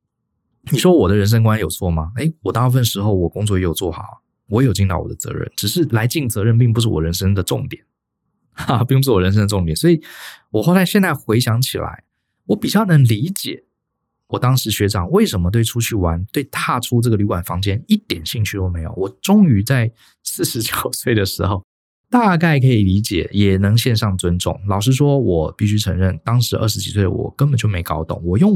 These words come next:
我的人生观去硬套他，所以当时我觉得他是不可理喻的，他是难以理解的，我甚至觉得他不出门是一个很糟的决定。好，这没办法，人都有中二的时候，以前的我就是这样，我现在比较能理解了。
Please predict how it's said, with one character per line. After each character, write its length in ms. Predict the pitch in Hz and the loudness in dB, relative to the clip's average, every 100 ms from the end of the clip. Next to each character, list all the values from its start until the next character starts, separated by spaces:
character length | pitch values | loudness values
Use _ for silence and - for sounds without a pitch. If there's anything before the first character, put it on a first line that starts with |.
| 120 | 4
我 280 | 95 82 78 | 2 0 0
的 140 | 175 | 2
人 140 | 175 | 2
生 180 | 95 95 | 0 -4
观 240 | 90 87 - - - _ | -4 -6 -8 -14 -20 _
去 140 | - | -6
硬 180 | 165 180 | 2 4
套 220 | 131 117 | 4 2
他， 260 | 101 101 90 - - - | 2 0 -4 -10 -20 -8
所 160 | - | 0
以 20 | 147 | 0
当 200 | 139 143 | 2 0
时 100 | 131 | 2
我 140 | 92 | 0
觉 120 | - | 0
得 140 | 90 95 | -2 -4
他 340 | - - 120 | -6 -2 0
是 120 | 117 | 0
不 120 | 113 113 | -2 -2
可 200 | - 87 | -2 -2
理 160 | 80 | -4
喻 160 | 78 80 | -6 -6
的， 80 | 92 | -2
他 120 | 110 | 0
是 140 | 117 | 0
难 240 | 104 92 113 | 0 0 0
以 80 | |
理 180 | - - - | -4 -10 -12
解 200 | - - | -12 -12
的， 100 | 110 | -10
我 100 | 95 | -4
甚 160 | 131 123 | 2 2
至 60 | |
觉 140 | 104 95 | 2 0
得 80 | |
他 200 | 95 95 98 _ _ _ | -2 -2 -4 _ _ _
不 100 | 117 | -8
出 220 | - 110 | -2 0
门 140 | 95 82 | 0 -4
是 100 | 101 | -6
一 40 | |
个 60 | 95 | -8
很 260 | - 85 85 | -10 -12 -10
糟 240 | - 82 | -8 -6
的 100 | 87 | -6
决 160 | 90 - | -8 -12
定。 220 | - - - _ _ _ _ _ _ _ _ | -12 -14 -16 _ _ _ _ _ _ _ _
好， 220 | 92 82 | -8 -8
这 160 | 95 104 | -4 0
没 120 | 92 | 2
办 180 | 104 95 | 0 -2
法， 180 | 87 | -4
人 120 | 85 90 | -4 0
都 100 | 107 | -2
有 60 | |
中 240 | 95 101 101 | 0 0 2
二 140 | 92 | 0
的 60 | 78 | -2
时 160 | - | -6
候， 200 | 80 80 | -4 -4
以 80 | 82 | -4
前 160 | 85 101 | -2 2
的 80 | |
我 120 | 104 78 | 0 0
就 100 | 85 | -8
是 80 | |
这 240 | 85 - 78 | -8 -6 -4
样， 160 | 73 - _ - | -6 -12 _ -4
我 40 | |
现 140 | - | 2
在 60 | 208 | 2
比 80 | 123 | 2
较 100 | 87 | 0
能 160 | 87 | 0
理 100 | 78 | -4
解 220 | 80 - | -6 -10
了。 60 | - | -12